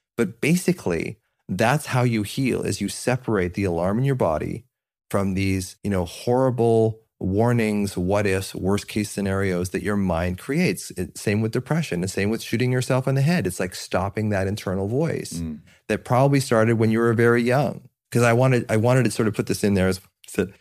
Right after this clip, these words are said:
Speaker 1: so what I believe, the short version of what I believe is, when you were younger, you experienced a trauma that was too much for your little mind to bear. You stuffed it down into the unconscious, right? Freud would call it repression or suppression.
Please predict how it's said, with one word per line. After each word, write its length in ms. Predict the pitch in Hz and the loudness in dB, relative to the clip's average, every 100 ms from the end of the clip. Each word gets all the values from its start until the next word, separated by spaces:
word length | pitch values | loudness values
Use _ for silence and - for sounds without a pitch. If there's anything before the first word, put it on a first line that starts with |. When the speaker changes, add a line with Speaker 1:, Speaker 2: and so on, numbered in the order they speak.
| _ _ | _ _
Speaker 1:
so 140 | - 123 | 2 6
what 160 | 131 | 8
I 80 | 143 | 8
believe, 260 | 135 120 101 | 8 6 6
the 60 | |
short 260 | - 139 131 | 4 4 6
version 260 | 123 123 | 6 6
of 80 | 110 | 4
what 140 | 104 98 | 4 4
I 80 | |
believe 320 | 95 90 92 76 | 4 2 2 0
is, 160 | - - - - - _ | -2 -6 -20 -20 -20 _
when 300 | - 120 117 | 0 2 4
you 140 | 117 | 4
were 80 | 151 | 4
younger, 340 | 151 117 104 104 | 4 4 4 2
you 160 | 95 | 2
experienced 400 | 98 - 107 101 | 0 0 0 2
a 60 | 90 | -2
trauma 340 | - 101 98 | 0 0 2
that 140 | 92 82 | 0 -2
was 120 | - | -4
too 140 | - | -2
much 200 | 95 87 | -2 -2
for 100 | - | -2
your 100 | 87 | -2
little 160 | 87 82 | 0 -2
mind 220 | 80 82 | -2 -4
to 60 | 85 | -6
bear. 280 | 62 62 - _ _ _ _ - | -6 -8 -10 _ _ _ _ -10
You 80 | 98 | -8
stuffed 460 | - - 110 131 | -6 0 2 2
it 120 | 135 117 | 0 2
down 320 | 92 85 95 | 2 2 0
into 160 | 90 | -2
the 140 | 92 87 | -2 -2
unconscious, 800 | 98 101 90 76 - - - - _ _ _ _ | -2 -4 -4 -6 -6 -8 -10 -16 _ _ _ _
right? 240 | 95 101 90 | -4 -4 -4
Freud 260 | - 95 | -2 0
would 140 | 90 87 | 0 -2
call 180 | 95 90 | -2 0
it 40 | |
repression 500 | 95 92 82 82 90 | 0 -2 -4 -2 -4
or 60 | 95 | -4
suppression. 580 | - - 82 - 95 | -6 -8 -6 -6 -8